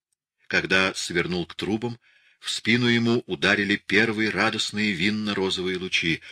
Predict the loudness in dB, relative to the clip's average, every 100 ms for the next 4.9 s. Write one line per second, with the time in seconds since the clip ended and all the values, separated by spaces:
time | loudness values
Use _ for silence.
0 | -20 -18 -2 0 2 2 4 4 2 0
1 | 0 0 -2 -2 -4 0 4 4 2 -2
2 | 0 0 -2 -4 -2 0 2 0 -4 -18
3 | -20 -8 -2 -2 -2 0 0 0 -2 -2
4 | -4 -4 -4 -4 -8 -4 -2 -2 -8